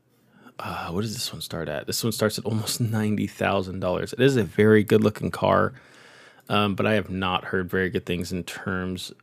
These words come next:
of, like, maintenance and reliability when it comes to Alfa Romeo in America anyway. Um, it is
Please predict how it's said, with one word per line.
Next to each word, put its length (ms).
of, 760
like, 400
maintenance 640
and 100
reliability 760
when 180
it 80
comes 280
to 120
Alfa 240
Romeo 560
in 440
America 540
anyway. 320
Um, 400
it 120
is 420